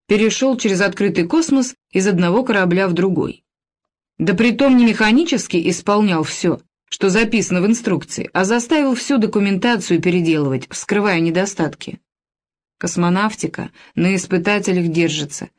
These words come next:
заметил однажды Константин Петрович Феоктистов. «Их слово последнее». Разговор с конструктором шёл о предстоящем пуске.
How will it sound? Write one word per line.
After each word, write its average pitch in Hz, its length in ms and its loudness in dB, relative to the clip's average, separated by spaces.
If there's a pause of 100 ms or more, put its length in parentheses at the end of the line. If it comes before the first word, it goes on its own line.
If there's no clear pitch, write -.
(200)
заметил 170 540 0
однажды 165 500 -2
Константин 165 600 0
Петрович 165 500 -2
Феоктистов. 170 840 -6 (640)
«Их 175 160 0
слово 196 360 0
последнее». 180 800 -2 (840)
Разговор 233 520 0
с - 80 -12
конструктором 226 760 0
шёл 233 320 -2
о 180 100 0
предстоящем 185 760 -2
пуске. 170 500 -8